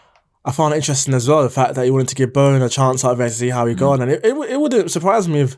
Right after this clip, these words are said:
Speaker 1: Moyes to be like, "You know what, let's try and, and, and use Bowen again just for his, just for his work rate." 'Cause obviously, you know, Bowen's gonna run around and give it his all, and obviously Haller doesn't really have the sort of, sort of same approach to, to games. So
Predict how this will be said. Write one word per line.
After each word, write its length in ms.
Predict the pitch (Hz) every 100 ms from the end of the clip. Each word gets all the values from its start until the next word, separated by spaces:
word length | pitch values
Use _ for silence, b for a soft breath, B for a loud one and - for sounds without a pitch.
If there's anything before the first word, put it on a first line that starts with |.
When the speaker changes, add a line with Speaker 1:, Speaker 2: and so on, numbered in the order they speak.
| B B 151
Speaker 1:
Moyes 200 | 151 135
to 100 | 135
be 80 | 143
like, 100 | 151
"You 60 |
know 120 | 170
what, 160 | 170 147
let's 160 | 151 139
try 260 | 165 147 143
and, 160 | 139
and, 240 | 123 135 139
and 160 | 135 139
use 200 | 143 131
Bowen 300 | 139 139 135
again 300 | 127 147 127
just 160 | 139
for 100 | -
his, 100 | 127
just 440 | - 147 - - -
for 80 | 131
his 100 | 120
work 220 | 170 175
rate." 220 | 117 - B B B
'Cause 100 | -
obviously, 300 | 131 123 123
you 60 | 120
know, 120 | 135
Bowen's 300 | 131 135 123
gonna 120 | 123
run 140 | 127 127
around 320 | 123 127 123
and 100 | 117
give 200 | 131 120
it 40 |
his 160 | 117 113
all, 200 | 131 117
and 100 | 113
obviously 240 | 120 120 120
Haller 360 | 127 127 127 131 B B
doesn't 240 | 139 123
really 240 | 120 123 120
have 240 | 127 131
the 60 | 113
sort 400 | - 120 117 110
of, 220 | - - B B B B
sort 240 | - 151 131
of 60 |
same 160 | - 139
approach 480 | 123 - 147 110 -
to, 100 | 117
to 120 | -
games. 380 | 131 131 117 104
So 340 | 110 104 101